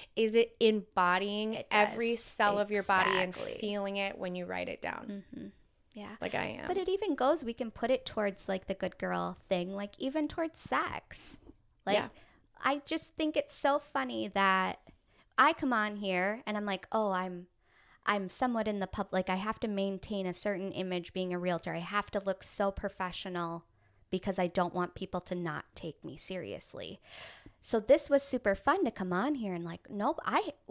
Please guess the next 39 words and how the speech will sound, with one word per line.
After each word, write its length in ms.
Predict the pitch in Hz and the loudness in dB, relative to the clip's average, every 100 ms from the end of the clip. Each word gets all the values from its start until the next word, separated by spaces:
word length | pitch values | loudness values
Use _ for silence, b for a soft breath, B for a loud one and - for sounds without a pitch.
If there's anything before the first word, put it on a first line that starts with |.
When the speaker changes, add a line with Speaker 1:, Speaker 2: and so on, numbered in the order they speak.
| - | -14
Speaker 2:
have 240 | - 262 571 | 0 4 6
a 40 | |
funny 360 | - 208 170 175 | 6 4 4 2
side. 340 | - 165 160 | 0 0 2
I'm 140 | 180 240 | 0 0
actually 720 | 254 285 - 311 302 277 247 - _ | 0 0 -2 -2 0 -2 -4 -8 _
funny," 540 | - 320 294 190 165 - - | 2 4 4 2 -4 -8 2
right? 240 | 208 320 - | 4 4 6
Like, 240 | 220 226 254 | 6 6 2
you, 240 | 269 254 208 | 0 2 4
Speaker 1:
I 100 | 208 | 4
Speaker 2:
you 80 | |
Speaker 1:
think 100 | 202 | 6
Speaker 2:
go 140 | 269 269 | 8 8
Speaker 1:
you 80 | 160 | 8
Speaker 2:
through, 80 | 151 | 6
Speaker 1:
are. 180 | 151 175 466 466 | 4 2 6 8
Speaker 2:
yeah. 100 | 240 | 10
Speaker 1:
You 80 | 226 | 10
make 200 | 175 170 | 8 4
me 140 | 160 | 2
laugh. 240 | 156 156 | 4 4
Speaker 2:
<laughs> 100 | - 880 880 906 - B B | 2 -4 -6 -6 -8 B B
But 100 | - | -4
you 140 | 311 294 | -2 2
go 220 | 294 349 | 4 4
through 180 | - 359 | 4 -2
this 200 | 220 220 | -2 -4
stuff, 580 | - - 494 453 - - | -10 -4 2 2 2 2
right? 200 | 254 330 | 2 2
And 160 | - 285 | 0 4
that 200 | 320 - | 2 4
goes 180 | 330 320 | 2 2
with 100 | 262 | -2
sex 440 | - 339 - - | -2 -4 -4 -10
too. 180 | - 392 | -6 -2
Like, 200 | 415 254 | 0 0
as 160 | 247 240 | 0 0
women, 400 | 254 359 330 285 | -2 0 0 -2